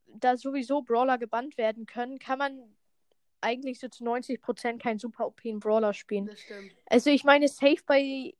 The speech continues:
Speaker 1: mindestens jedem zweiten Match wird Byron gebannt.
Speaker 2: Ja,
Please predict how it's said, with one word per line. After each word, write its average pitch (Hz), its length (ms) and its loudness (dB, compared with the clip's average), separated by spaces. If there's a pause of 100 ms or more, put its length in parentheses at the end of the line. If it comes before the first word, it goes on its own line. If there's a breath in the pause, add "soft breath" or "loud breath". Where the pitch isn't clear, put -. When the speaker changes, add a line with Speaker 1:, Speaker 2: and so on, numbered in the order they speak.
(640 soft breath)
Speaker 1:
mindestens 302 680 -4
jedem 247 280 -4
zweiten 240 380 -4
Match 214 300 -6
wird 208 140 -10
Byron 208 340 -4
gebannt. 202 480 -12 (1000)
Speaker 2:
Ja, 190 120 -20